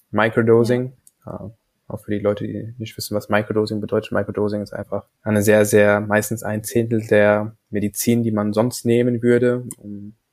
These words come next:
Speaker 1: den normalen Alltag zu bestreiten, aber trotzdem die Benefits davon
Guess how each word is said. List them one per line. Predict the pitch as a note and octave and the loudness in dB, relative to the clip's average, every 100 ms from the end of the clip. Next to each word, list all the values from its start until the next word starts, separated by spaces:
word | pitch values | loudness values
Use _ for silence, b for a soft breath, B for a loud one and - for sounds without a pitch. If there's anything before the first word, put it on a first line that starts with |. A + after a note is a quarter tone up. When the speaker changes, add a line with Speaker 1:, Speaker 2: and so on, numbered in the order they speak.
| - | -2
Speaker 1:
den | A2 | 0
normalen | G#2+ G2+ G2+ | 2 2 2
Alltag | - G#2+ G#2 - - _ | 0 -2 -2 -4 -10 _
zu | - - | -16 -14
bestreiten, | - - G#2 G#2 B2 B2+ _ - | -12 -2 0 0 -2 -8 _ -2
aber | G#2+ A2 G#2+ | 2 2 0
trotzdem | - A2 - - G#2+ G#2 G#2 A2+ _ _ _ _ _ _ _ _ _ _ _ _ _ - | 0 0 0 2 4 4 -2 -8 _ _ _ _ _ _ _ _ _ _ _ _ _ -2
die | A2 G#2+ | 0 2
Benefits | G2+ A2+ A2 G2+ G2 - | 2 2 2 -2 -8 -4
davon | G2 G2+ F#2+ F#2+ | -4 -4 -8 -10